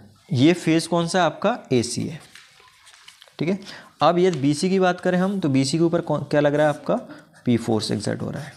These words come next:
है ना, ये आप मैनुअली फोर्स अप्लाई कर रहे हैं। अब यहाँ पे देखें एबी पे, ठीक है, तो आप इसको ऐसा मूव करा रहे हैं और ये आपका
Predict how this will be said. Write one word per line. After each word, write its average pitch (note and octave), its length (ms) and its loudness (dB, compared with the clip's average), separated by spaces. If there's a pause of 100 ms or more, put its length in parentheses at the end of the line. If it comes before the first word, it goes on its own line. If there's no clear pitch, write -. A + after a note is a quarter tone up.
(340)
है F3 80 -4
ना, A#3 100 -6
ये C#3 220 -2
आप A#2+ 180 -2
मैनुअली A#2+ 340 -2
फोर्स A#2 300 -8
अप्लाई - 200 -10
कर - 120 -14
रहे D3 120 -14
हैं। - 80 -20 (880)
अब E3 160 0
यहाँ B2 300 2
पे F#3 120 -2
देखें D#3 280 0
एबी C#3 360 2
पे, - 180 -8 (600)
ठीक - 120 -8
है, F#3 80 -8 (580)
तो F#3 80 2
आप D3+ 300 2
इसको D#3 240 0
ऐसा D#3 200 2
मूव F3 180 2
करा F3 240 2
रहे E3 120 -2
हैं G3+ 240 -8 (1500)
और C#3 120 2
ये C#3 160 4
आपका - 300 -2